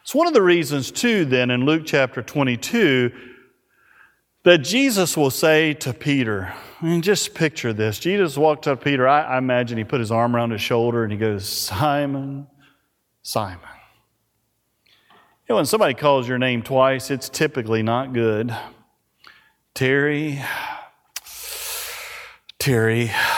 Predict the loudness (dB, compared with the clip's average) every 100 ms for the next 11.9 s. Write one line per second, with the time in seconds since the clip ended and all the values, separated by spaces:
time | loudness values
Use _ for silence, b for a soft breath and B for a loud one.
0 | B B B B B B B B _ _
1 | _ _ _ _ _ _ _ _ 0 0
2 | 2 2 2 0 0 2 4 0 -4 -2
3 | 0 0 0 -4 -4 -4 -4 -4 -10 -10
4 | -10 -14 _ _ _ _ _ _ -4 0
5 | 2 2 2 -2 -6 -6 -8 -12 b b
6 | b _ -8 -2 0 -2 -4 -4 -2 -2
7 | -4 -12 -18 -20 _ _ _ _ _ _
8 | _ _ _ _ _ _ -6 0 4 4
9 | 2 0 0 2 0 2 2 0 -2 -4
10 | 0 2 2 0 2 4 4 0 0 -2
11 | 4 6 4 2 0 0 -8 -16 -20